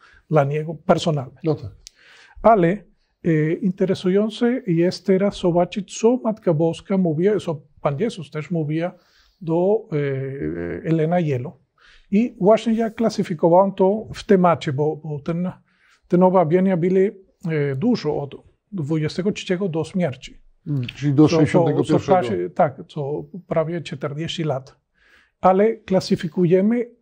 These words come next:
Speaker 1: na tematy, bo wtedy będzie jaśniejsze, jak, jak
Speaker 2: Mhm.
Speaker 1: to jest. I pierwsze jest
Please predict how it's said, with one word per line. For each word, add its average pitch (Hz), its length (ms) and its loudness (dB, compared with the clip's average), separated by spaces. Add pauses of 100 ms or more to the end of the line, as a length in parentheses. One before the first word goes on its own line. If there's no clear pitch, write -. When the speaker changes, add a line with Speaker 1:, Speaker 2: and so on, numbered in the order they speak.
Speaker 1:
na 180 180 2
tematy, 175 520 2 (680)
bo 180 100 2
wtedy 190 320 2
będzie 202 440 0
jaśniejsze, 175 800 -2
jak, 165 380 -2
jak 170 180 -2
Speaker 2:
Mhm. 196 160 0
Speaker 1:
to 147 40 0
jest. 127 160 -6
I 220 100 -6
pierwsze 220 460 -2
jest 160 380 -6